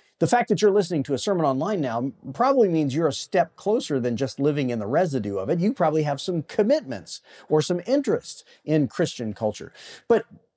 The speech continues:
but you can't assume that people all over the world in different cultures throughout different eras of history have felt the same about how community works. People have treated community very differently. Uh,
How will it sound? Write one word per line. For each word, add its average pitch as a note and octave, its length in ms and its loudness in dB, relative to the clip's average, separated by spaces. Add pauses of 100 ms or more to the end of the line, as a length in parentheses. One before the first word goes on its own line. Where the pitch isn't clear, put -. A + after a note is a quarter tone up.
(120)
but F3+ 100 -2
you F3+ 60 0
can't D#4 260 0
assume G#3+ 640 2
that E3 160 -4
people G#3 320 2
all C4 380 6
over A3 160 2
the G#3 60 6
world E3+ 420 2
in F3 160 -2
different A3+ 400 0
cultures D3 420 -2
throughout D3 340 0
different G#3+ 360 0
eras F3 320 2
of A#2 100 -4
history A2 520 -4 (240)
have F#3 200 0
felt C#4+ 400 2
the B3 120 4
same C#3 540 0 (240)
about D#3+ 260 0
how F#3 180 0
community G3 680 0
works. - 560 -2 (1300)
People A3+ 240 6
have D3+ 100 0
treated B3+ 320 2
community E3 380 0
very C3+ 280 0
differently. - 480 -6 (840)
Uh, C#3+ 220 4